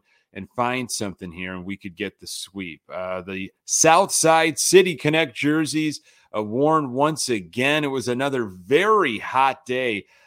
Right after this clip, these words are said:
on the south side of Chicago. You know, the Southpaw gig, if you are, uh, the mascot and you are in that Southpaw costume, you, you can't be enjoying days like this, uh,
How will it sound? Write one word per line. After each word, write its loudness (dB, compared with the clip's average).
on -2
the 0
south 2
side 0
of -10
Chicago. -4
You -2
know, 0
the -4
Southpaw 2
gig, -2
if -12
you -4
are, 0
uh, -4
the -10
mascot -6
and -14
you -6
are -4
in -8
that -8
Southpaw -6
costume, -10
you, -6
you 0
can't -2
be 0
enjoying -2
days -6
like -6
this, -10
uh, -12